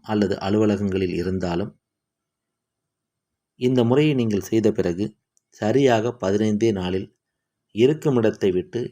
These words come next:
எதற்காக ஓடுகிறோம் என்றே தெரியாமல் தலை தெறிக்க ஓடிவிடுவார். பணியிட மாற்றமாகவோ அல்லது கட்டாயத்தின் பேரிலேயோ அவர்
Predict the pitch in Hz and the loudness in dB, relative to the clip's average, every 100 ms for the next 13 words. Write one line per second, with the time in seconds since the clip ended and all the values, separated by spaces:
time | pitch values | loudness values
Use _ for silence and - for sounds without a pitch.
0 | - 101 123 123 123 113 98 104 104 98 | -2 0 2 2 0 2 2 2 2 2
1 | 98 92 92 104 - 92 90 87 101 107 | 0 -2 0 -2 0 -4 -4 -2 -4 -4
2 | 87 92 95 87 85 - 107 87 85 85 | -4 -4 -4 -6 -8 -6 -4 -4 -4 -4
3 | 78 80 82 - _ _ _ _ _ _ | -6 -4 -4 -6 _ _ _ _ _ _
4 | _ _ _ _ _ _ _ _ 110 120 | _ _ _ _ _ _ _ _ 0 4
5 | 117 101 101 98 98 92 85 87 104 120 | 4 4 0 0 -2 -2 -2 0 0 -2
6 | _ _ _ _ 104 101 90 - 101 - | _ _ _ _ -2 0 -2 -4 -4 0
7 | 113 110 104 98 87 95 87 85 90 120 | 0 0 -2 -8 -2 -2 -2 -2 -2 -4
8 | 110 92 95 | -4 -4 -4